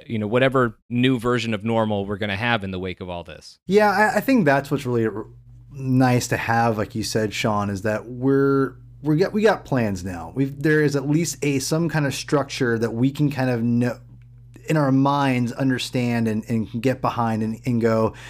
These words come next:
Speaker 2: "Okay, I know these movies, movies are gonna come out soon. They're not gonna come out on Disney Plus first." It, it gives, I think it gives us hope that things will eventually get back to normal. And I think that,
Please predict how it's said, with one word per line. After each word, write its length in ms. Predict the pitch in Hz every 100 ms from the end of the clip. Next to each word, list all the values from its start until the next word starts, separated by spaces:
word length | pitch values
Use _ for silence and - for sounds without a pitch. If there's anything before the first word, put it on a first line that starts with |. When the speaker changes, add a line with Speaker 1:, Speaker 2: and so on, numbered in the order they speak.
| - - -
Speaker 2:
"Okay, 460 | - 151 120 104 101 - - - - -
I 80 | 143
know 160 | 147 151
these 200 | 156 151
movies, 300 | 143 135 143
movies 280 | 139 131 123
are 60 |
gonna 160 | 127 123
come 180 | 135 127
out 180 | 120
soon. 560 | - 127 120 120 120 120 - _ - -
They're 120 | 143
not 140 | 143
gonna 140 | 139 147
come 100 | 143
out 100 | 139
on 100 | 135
Disney 200 | 123 131
Plus 320 | - 123 120
first." 560 | - 123 123 123 117 120
It, 140 | 117
it 240 | - - 196
gives, 180 | 196 277
I 80 | -
think 200 | 269 339
it 20 |
gives 140 | 294 247
us 100 | 185
hope 480 | - 175 151 151 -
that 200 | 147 -
things 280 | 160 170 131
will 260 | 127 139
eventually 340 | 127 127 117 117
get 120 | 113
back 140 | 113
to 80 | -
normal. 400 | 104 110 110 104
And 80 | 113
I 40 |
think 220 | 135 208 127
that, 340 | 131 147 -